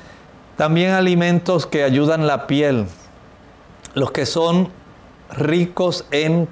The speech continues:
carotenoides que facilitan la producción de la vitamina A, calabaza, zanahoria, batata mamella, mango,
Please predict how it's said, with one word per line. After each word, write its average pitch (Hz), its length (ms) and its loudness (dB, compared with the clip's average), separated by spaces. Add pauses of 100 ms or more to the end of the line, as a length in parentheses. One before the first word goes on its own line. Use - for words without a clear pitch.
carotenoides 127 1040 0
que 120 140 -4
facilitan 117 600 -2
la 131 140 -2
producción 117 480 0
de 123 80 0
la 117 120 0
vitamina 110 720 -2
A, 165 80 -6 (420)
calabaza, 123 680 -2 (760)
zanahoria, 127 880 0 (600)
batata 117 520 -2
mamella, 131 720 0 (520)
mango, 120 720 0